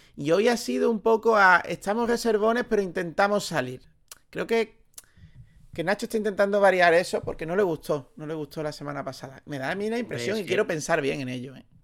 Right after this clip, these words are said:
Speaker 2: Yo vuelvo a decir lo mismo. La semana pasada metió la pata con el, la idea de juego de los últimos minutos, y cuando digo últimos minutos no eran cinco últimos minutos, era veinte últimos minutos.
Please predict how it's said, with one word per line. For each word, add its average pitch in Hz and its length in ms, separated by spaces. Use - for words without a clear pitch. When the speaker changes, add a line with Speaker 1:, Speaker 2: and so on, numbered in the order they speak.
Speaker 2:
Yo 113 320
vuelvo 143 200
a - 20
decir 113 200
lo 113 60
mismo. 135 360
La 110 180
semana 110 240
pasada 139 280
metió 113 380
la 123 140
pata 139 340
con 107 180
el, 107 300
la 113 140
idea 120 260
de 127 140
juego 131 480
de 110 140
los 110 100
últimos 120 400
minutos, 151 480
y 147 40
cuando 117 200
digo 123 100
últimos 135 240
minutos 143 300
no 165 60
eran 139 160
cinco 127 260
últimos 120 240
minutos, 135 280
era 117 120
veinte 127 360
últimos 120 360
minutos. 131 380